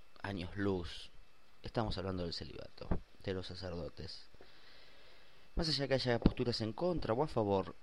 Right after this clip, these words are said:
creo que es importantísimo darse cuenta de esto. Son concilios que establecen, muy posterior, casi mil años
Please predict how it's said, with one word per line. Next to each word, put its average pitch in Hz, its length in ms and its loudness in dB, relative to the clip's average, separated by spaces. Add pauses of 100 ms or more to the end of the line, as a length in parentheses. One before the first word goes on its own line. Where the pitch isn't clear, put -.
(300)
creo 131 220 4
que 120 80 -2
es - 160 0
importantísimo 123 1080 2
darse 98 260 0
cuenta 87 320 -4
de 50 100 -8
esto. - 400 -10 (600)
Son 113 300 2
concilios 147 680 2
que 123 120 0
establecen, 110 960 0 (1040)
muy 190 360 6
posterior, 85 680 -4
casi 101 340 0 (280)
mil 151 480 4
años 92 800 2